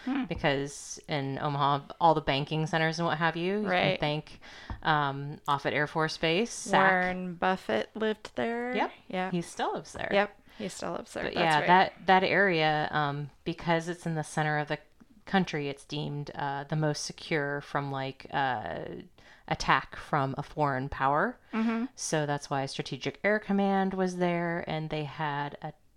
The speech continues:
Speaker 2: uh, a lot of places will have their secondary networks. They had a very strong internet bound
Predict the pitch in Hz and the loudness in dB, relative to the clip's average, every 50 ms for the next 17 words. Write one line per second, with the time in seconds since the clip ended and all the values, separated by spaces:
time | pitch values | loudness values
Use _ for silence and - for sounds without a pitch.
0 | - - - 180 - 175 - - - - - - 180 - _ _ _ _ _ _ | -14 -8 -6 -4 -4 -4 -6 -8 -10 -10 -10 -12 -14 -16 _ _ _ _ _ _
1 | _ _ _ _ - 175 170 180 185 180 - - 180 165 165 - 156 156 147 143 | _ _ _ _ -4 0 2 4 2 2 2 0 -2 -2 -2 -4 -6 -6 -4 -4
2 | 156 151 156 143 147 143 139 - 131 131 131 127 127 - - - - 151 - 160 | -2 0 0 0 0 -2 -4 -4 -2 -2 -2 -2 -4 -6 -6 -6 -6 -4 -2 -2
3 | 160 160 160 160 160 160 156 160 165 - - 165 160 165 - - - - - - | -2 0 0 0 0 0 0 -2 -2 -2 -2 -2 -2 -4 -6 -8 -8 -8 -8 -10
4 | - - - - - - - - - - - 156 151 151 131 147 151 139 135 139 | -12 -16 -20 -20 -20 -20 -20 -20 -20 -8 -4 -2 -2 -2 -2 -2 0 0 2 0
5 | 139 135 - 143 139 139 139 143 143 143 135 139 135 - - - - 143 131 131 | 0 0 -2 -4 -4 -4 -2 -2 0 0 0 -2 -2 -4 -6 -4 -2 -2 -2 0
6 | 131 127 127 - 135 135 131 123 120 - - 123 113 98 113 110 | -2 -2 -4 -4 -2 -2 -2 -2 -4 -2 -2 -2 -2 -2 -4 -6